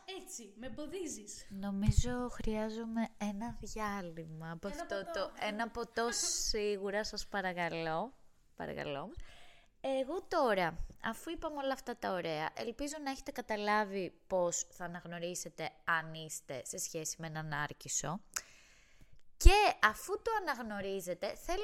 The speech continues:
Speaker 2: να πιστεύω ότι θα φτάσετε στο σημείο να πείτε, «Ναι, θέλω να χωρίσω, γιατί δεν μπορώ άλλο να ζω σε αυτό».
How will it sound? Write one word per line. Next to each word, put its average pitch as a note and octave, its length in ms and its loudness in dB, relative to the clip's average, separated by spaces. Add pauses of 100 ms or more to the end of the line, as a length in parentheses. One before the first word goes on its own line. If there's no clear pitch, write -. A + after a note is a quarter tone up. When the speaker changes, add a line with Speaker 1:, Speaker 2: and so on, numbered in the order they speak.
Speaker 2:
να F#4+ 100 -2
πιστεύω D#4 280 -4
ότι E4+ 120 -6
θα C4+ 140 -6
φτάσετε F4+ 440 -2
στο D4 160 -4
σημείο C#4+ 220 -4
να D#4 100 -4
πείτε, F#4 200 -2 (280)
«Ναι, A#3+ 160 8 (180)
θέλω G#3 280 0
να D4+ 100 -8
χωρίσω, A4+ 520 4
γιατί G#3 300 -6 (120)
δεν G3+ 200 -2
μπορώ F#3 200 2
άλλο D3 260 0 (120)
να F3 160 -6
ζω D3+ 200 -6
σε - 140 -4
αυτό». - 280 -4